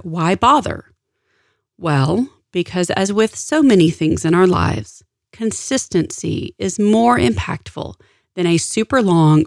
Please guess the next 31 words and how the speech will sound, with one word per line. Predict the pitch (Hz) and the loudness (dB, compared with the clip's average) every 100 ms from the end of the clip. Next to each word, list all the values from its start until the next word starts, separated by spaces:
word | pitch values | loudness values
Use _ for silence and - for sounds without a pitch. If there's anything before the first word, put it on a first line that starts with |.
| - | 0
or | 156 | 0
intense | 151 - 196 202 - | 2 0 -2 -2 -2
workout | 170 - 131 147 - - _ | -4 -2 -4 -4 -8 -20 _
once | 165 156 151 - | -2 2 2 2
in | 156 | 2
a | 156 | 4
blue | 151 | 4
moon. | 143 139 139 170 - _ _ _ _ _ _ _ _ _ _ _ _ _ | 6 6 4 0 -8 _ _ _ _ _ _ _ _ _ _ _ _ _
Walking | 185 190 202 - 202 202 | -2 0 0 0 2 4
meetings. | 190 185 180 165 - - - _ _ _ _ | 6 6 6 2 -2 -8 -20 _ _ _ _
Do | - 185 | -14 -6
you | 214 254 | -4 -4
have | 269 - | -6 -2
to | 208 | 2
meet | 165 165 - | 4 4 2
with | - - | -6 -6
people | 185 180 | -4 -2
regularly? | 160 156 170 175 185 196 214 - _ _ _ _ _ | 0 0 2 2 2 2 -2 -6 _ _ _ _ _
What | 175 190 240 - | -8 -4 -4 -2
if, | 233 156 156 - _ _ _ | 0 0 0 -6 _ _ _
instead | 190 185 - 196 | -2 -2 0 0
of | 190 175 | 2 2
meeting | 180 185 214 226 226 | 4 6 6 4 4
over | 175 170 156 | 4 2 2
breakfast | 180 190 - 208 196 - | 0 -4 -6 -8 -8 -6
or | 160 | -2
lunch | 160 180 190 - | 2 4 2 0
or | 156 | -6
coffee | - 190 190 - 165 | -2 -2 -2 -2 0
or | 165 | 0
drinks, | 143 175 165 180 - | 2 4 4 2 -2